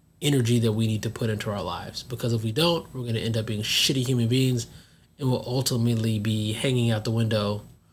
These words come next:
with a gun in our hand, with our homeboy videotaping it. With all due respect.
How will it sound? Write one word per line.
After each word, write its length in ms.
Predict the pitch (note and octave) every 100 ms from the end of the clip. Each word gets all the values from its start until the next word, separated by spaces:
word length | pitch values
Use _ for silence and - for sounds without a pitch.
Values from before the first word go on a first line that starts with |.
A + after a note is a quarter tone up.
| _ _ -
with 100 | B2+
a 60 |
gun 200 | A2 A2+
in 60 | A2
our 100 | G#2+
hand, 400 | A2 G#2+ G#2 G2 - _ _ _
with 120 | C#3+ B2
our 160 | G#2+
homeboy 380 | A2 A2 G#2 G#2
videotaping 600 | G#2 G2 G2 F#2 F#2+ F#2+
it. 100 | D#2 - - _ _ _
With 140 | B2+
all 160 | A2+ G2+
due 80 | F#2
respect. 300 | F2+ -